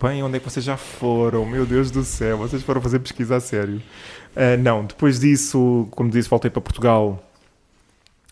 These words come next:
para montar uma lojinha que não correu nada bem. Passado um ano foi à falência. Ahm, que era uma loja de cosmética de farmácia, porque tinha uma cláusula de não concorrência na perfumaria. Aquilo não correu bem e eu sei o que é que eu faço agora.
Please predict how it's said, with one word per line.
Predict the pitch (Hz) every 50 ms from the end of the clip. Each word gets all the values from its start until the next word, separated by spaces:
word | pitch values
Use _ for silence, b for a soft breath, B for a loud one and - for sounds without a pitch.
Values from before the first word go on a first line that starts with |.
| - -
para | 131
montar | 123 123 117 - 113
uma | 107 104 98
lojinha | 101 101 101 101 123 135 127
que | - -
não | 135 131
correu | 131 - 143 135
nada | 127 127 113 110
bem. | 98 98 101 120 139 135 - -
Passado | - - - 113 107
um | 117 113 110
ano | 110 107
foi | - 117 104
à |
falência. | - - 98 98 104 104 - 139 131 b b b b b b b b b b b b -
Ahm, | - 127 120 120 117 117 117 117 117 120 117 117 117 117 117 113 113 110 110 110 110 101 -
que | -
era | 123 117
uma | 117 117
loja | 117 117 110 101 110
de | 101
cosmética | 101 - - 123 107 98 117 113 110 - - 113 95 - - 110 104 104 104 98 98 95
de | 92 -
farmácia, | - 107 98 104 104 113 113 - - 107 92
porque | - - -
tinha | - 113 104
uma | 101
cláusula | 95 - 104 104 98
de | 107
não | 98
concorrência | - 113 101 - - 104 92 - 104
na | 95
perfumaria. | - - - 110 107 131 156 160 160 156 156 b b b b b b b b b b b b b b
Aquilo | - - 135 123
não | 127 120
correu | - - 127 123
bem | 120 139 147 156 160 160 165 165 151 139 - -
e | - 131 123 120 117 113 110 101
eu | - -
sei | - 117
o | 110
que | -
é | 110
que | -
eu | 120
faço | - 110 - -
agora. | 107 98 95 98 98 127